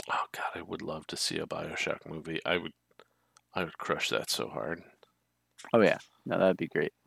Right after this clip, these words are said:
Speaker 1: You know, I guarantee they'd make a lot of money if they made a Resident Evil Village,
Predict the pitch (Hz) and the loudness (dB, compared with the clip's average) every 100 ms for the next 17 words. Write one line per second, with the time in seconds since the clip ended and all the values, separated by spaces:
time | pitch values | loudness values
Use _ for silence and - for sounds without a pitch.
0 | - 101 101 92 90 85 98 90 90 87 | -2 4 8 8 8 6 6 6 4 2
1 | 82 82 80 80 73 76 73 78 73 71 | 2 2 2 0 0 2 0 0 -4 -6
2 | 71 - - 60 - 57 - 64 69 69 | -10 -8 -6 -6 -6 -6 -4 -4 -6 -10
3 | - - - - 65 - - | -10 -10 -6 -6 -2 -2 -4